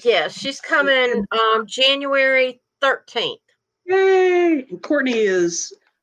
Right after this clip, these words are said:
Speaker 2: a multi-talented, uh, big-hearted, fun, beautiful lady, very wise, and a load of fun to talk to and hang out with. So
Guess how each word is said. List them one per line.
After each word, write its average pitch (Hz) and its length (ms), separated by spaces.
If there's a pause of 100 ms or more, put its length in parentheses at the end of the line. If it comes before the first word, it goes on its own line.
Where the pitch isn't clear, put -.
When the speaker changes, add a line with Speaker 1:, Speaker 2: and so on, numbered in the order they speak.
Speaker 2:
a 175 140
multi-talented, 208 1120 (600)
uh, 170 300 (140)
big-hearted, 202 640
fun, 233 440
beautiful 208 640
lady, 175 560
very 214 380
wise, 165 680 (580)
and 175 140
a 165 220
load 196 360
of 208 80
fun 214 280
to 185 80
talk 185 340
to 185 220
and 170 80
hang 175 240
out 170 200
with. 143 240
So 165 520